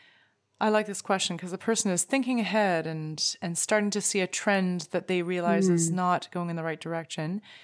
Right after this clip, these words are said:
Speaker 1: Cool thing is
Speaker 2: Yeah.
Speaker 1: realizing that the onus is also re-, resides with them. It's not that
Speaker 2: Yeah.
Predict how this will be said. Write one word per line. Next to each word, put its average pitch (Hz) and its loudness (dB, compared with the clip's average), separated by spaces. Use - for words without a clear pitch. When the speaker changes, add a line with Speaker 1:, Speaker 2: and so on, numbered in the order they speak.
Speaker 1:
Cool 220 2
thing 208 2
is 208 0
Speaker 2:
Yeah. 202 0
Speaker 1:
realizing 185 2
that - -2
the 170 -2
onus 190 2
is 180 -2
also 208 2
re-, 180 0
resides 165 -2
with 170 -6
them. 165 -2
It's 180 -6
not 165 -2
that 160 -2
Speaker 2:
Yeah. 202 -12